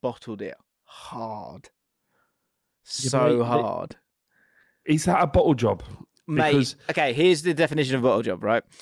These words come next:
Speaker 1: Millwall were like, f-, I, th-, I think sort of like
Speaker 2: three one.
Speaker 1: a few points clear.
Speaker 2: Okay.
Speaker 1: And a few points clear. And then in their run in, in their last, like, four or five games, they had to play, let me just go back to this table. They had to play,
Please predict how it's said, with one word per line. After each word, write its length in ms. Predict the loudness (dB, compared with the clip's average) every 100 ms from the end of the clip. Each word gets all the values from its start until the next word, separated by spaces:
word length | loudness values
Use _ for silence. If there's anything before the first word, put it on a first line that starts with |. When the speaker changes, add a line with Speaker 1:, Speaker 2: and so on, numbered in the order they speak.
| -20 -6
Speaker 1:
Millwall 480 | 2 4 6 6 4
were 80 | 4
like, 300 | 4 2 -2
f-, 420 | -20 -20 -20 -20 -8
I, 60 | -8
th-, 240 | -10 _ -14
I 60 |
think 240 | -10 -10 -10
sort 160 | -6
of 40 | 0
like 200 | -2 -2
Speaker 2:
three 240 | -6 -2
one. 220 | 0 -2 -6 -20 -20 _ _ -10
Speaker 1:
a 60 |
few 260 | -2 2 2
points 300 | 2 0 -2
clear. 500 | -6 -4 -4 -6 -12 _ _ _ _ _ _ _ _ -12
Speaker 2:
Okay. 300 | -12 -14 -20 _ _ -4
Speaker 1:
And 360 | -2 -2 -8 -14 _
a 40 | -14
few 160 | -10
points 200 | -6 -6
clear. 160 | -4 -4
And 160 | -4 -4
then 140 | -6 -6
in 120 | -4
their 200 | -2 -2
run 280 | -2 -2 0
in, 260 | -2 -4
in 120 | -8 -6
their 100 | -4
last, 300 | -4 -6 -6
like, 160 | -6
four 220 | -8 -8
or 60 | -8
five 280 | -4 -6 -4
games, 260 | -6 -6
they 140 | -10 -8
had 100 | -10
to 80 | -12
play, 440 | -6 -6 -6 -8 _ _ _ _ _ _
let 80 | -20
me 60 |
just 160 | -20 -14
go 100 | -12
back 200 | -10 -12
to 100 | -14
this 100 | -18
table. 380 | -14 -14 -14 -14
They 60 | -14
had 100 | -14
to 60 | -10
play, 200 | -8